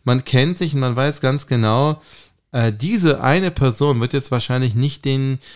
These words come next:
Superratschlag haben. Man hat die Person ja auch nicht gefragt danach und ja. Ja, und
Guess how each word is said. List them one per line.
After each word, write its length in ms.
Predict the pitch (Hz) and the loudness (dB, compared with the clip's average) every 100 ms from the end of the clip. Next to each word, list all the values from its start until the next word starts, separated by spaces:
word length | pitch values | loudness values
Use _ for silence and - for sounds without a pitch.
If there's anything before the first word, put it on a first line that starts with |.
| - _ - | -20 _ -6
Superratschlag 920 | 107 160 143 95 101 - 104 98 - | -2 0 0 0 -2 -4 -6 -6 -8
haben. 400 | 101 - - 120 _ - | -10 -10 -12 -16 _ -6
Man 100 | 117 | -2
hat 140 | 127 | -2
die 80 | 123 | -2
Person 320 | 113 107 127 | -2 -2 -2
ja 100 | 120 | 0
auch 60 | 104 | -2
nicht 180 | 107 - | -4 -8
gefragt 540 | 104 120 110 - - | -4 -2 -2 -4 -14
danach 480 | 104 92 98 123 - _ | -10 -6 -4 -6 -8 _
und 420 | 139 113 107 - - | -2 -2 -2 -8 -10
ja. 320 | 117 107 - - _ - - - - - - - - - _ - | -2 -2 -2 -10 _ -20 -20 -20 -20 -20 -20 -20 -20 -20 _ 2
Ja, 400 | 139 151 175 196 | 4 8 8 6
und 360 | 170 165 - | 4 2 -2